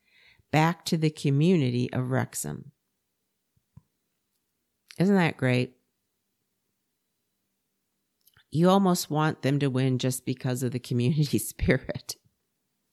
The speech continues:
Now, according to tournament organizers, the club feels T S T is a great way to continue to grow its brand and awareness stateside and give them the opportunity to represent the town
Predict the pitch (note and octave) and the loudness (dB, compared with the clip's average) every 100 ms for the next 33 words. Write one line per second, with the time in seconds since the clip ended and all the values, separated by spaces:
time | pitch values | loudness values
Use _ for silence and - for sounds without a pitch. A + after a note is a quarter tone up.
0 | _ _ _ _ D#3+ E3 D3 - D3 - | _ _ _ _ 0 2 2 0 -4 2
1 | G3+ G#3+ G3+ - D#3 C#3+ A#2 - E3+ D#3 | 4 4 0 0 2 2 -2 -2 0 2
2 | C#3+ - _ _ _ - B3 A#3+ B2+ A#2 | 0 -2 _ _ _ 0 0 2 0 0
3 | A#2+ A#2 A#2 C3 - - _ - C#3+ C#3+ | -2 -2 -2 -2 -6 -12 _ -8 -4 -4
4 | - G#3 A3 A3+ G3+ D3+ C#3+ C3 C3 - | -4 -2 -2 -2 -6 -2 0 0 -4 -8
5 | - G3 F#3+ F#3+ D3 D3 - - C#3 B2+ | -4 -2 0 0 -2 -2 -4 -4 -2 -2
6 | - B2 A#2+ - - G3 B3 - D3 C3 | -2 -4 -4 -8 -6 -4 -4 -4 -2 0
7 | B2 - B2 B2 B2 F#3+ G3+ G3+ - D#3 | -2 -4 -4 -4 -2 -2 0 -2 -4 -8
8 | - C3 B2+ B2 - B2 - - B2+ A#2 | -6 -4 -2 -2 -2 -4 -4 -6 -4 -2
9 | A2 A2+ D3 - - - D#3+ E3 E3 G3 | -2 -4 -6 -12 -20 -4 0 2 2 0
10 | A#3 D#3 C#3 - - _ _ _ _ _ | 2 0 0 -4 -10 _ _ _ _ _
11 | _ - - B3+ - - A2 G#2 G#2+ A#2+ | _ -8 0 0 0 -2 -2 0 -4 -10
12 | - _ _ _ _ _ _ - D#3 D#3 | -16 _ _ _ _ _ _ 0 2 4
13 | G3+ A3 G3+ G#3 F3 - C#3+ D3 D3 - | 2 2 0 0 0 0 0 0 -4 -2
14 | C#3 C#3 C#3 - A#2 C3+ C#3 D3+ C3+ C3 | 0 0 -2 -4 -2 -2 -2 -2 -2 -2
15 | C3 - G2+ - D3 C#3+ C#3+ D3 | -2 -4 -8 -6 -2 -2 -2 -2